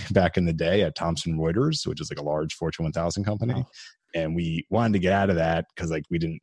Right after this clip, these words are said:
Speaker 1: we didn't like sales that much
Speaker 2: Mm-hmm.
Speaker 1: after we had done it for, like, four years. So we started thinking about businesses to start. And the problem was we couldn't just start a business 'cause,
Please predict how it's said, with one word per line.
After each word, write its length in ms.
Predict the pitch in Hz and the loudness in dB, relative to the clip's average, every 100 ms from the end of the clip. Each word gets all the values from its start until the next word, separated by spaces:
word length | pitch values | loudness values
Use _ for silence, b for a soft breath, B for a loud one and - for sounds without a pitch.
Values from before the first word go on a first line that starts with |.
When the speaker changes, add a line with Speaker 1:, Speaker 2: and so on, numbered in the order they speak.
| _ | _
Speaker 1:
we 120 | 80 | -8
didn't 260 | 78 80 - _ _ | -6 -8 -8 _ _
like 200 | 85 85 | -4 -4
sales 440 | - 123 135 143 143 | 0 4 6 8 8
that 160 | 139 | 8
much 220 | 147 165 | 8 8
Speaker 2:
Mm-hmm. 100 | 110 | 6
Speaker 1:
after 200 | 92 85 | 4 6
we 100 | 92 | 4
had 80 | 80 | 4
done 140 | 78 90 | 2 0
it 100 | 95 | 2
for, 60 | |
like, 160 | 95 - | 2 2
four 220 | 117 110 | 4 6
years. 380 | 117 123 156 - | 6 4 2 0
So 340 | 90 80 80 - b b b - | 0 0 -2 -6 b b b -2
we 80 | |
started 380 | 92 104 92 85 | 2 4 2 0
thinking 220 | 104 90 | -2 0
about 180 | 87 82 | 0 2
businesses 460 | 160 147 135 139 - | 4 4 2 -2 -4
to 100 | - | -8
start. 460 | - 135 123 123 - 95 | 0 2 4 2 -2 -2
And 240 | 92 90 | 0 2
the 80 | 87 | -2
problem 440 | - 113 110 101 | 0 2 2 2
was 240 | 101 92 87 | 2 2 0
we 100 | 80 | -2
couldn't 260 | - 110 | 0 0
just 260 | 92 82 - | 0 -4 -4
start 280 | 101 92 80 | 0 0 0
a 60 | |
business 560 | 73 101 87 76 76 - | 0 -2 0 -4 -6 -6
'cause, 360 | 82 78 76 | -6 -4 -6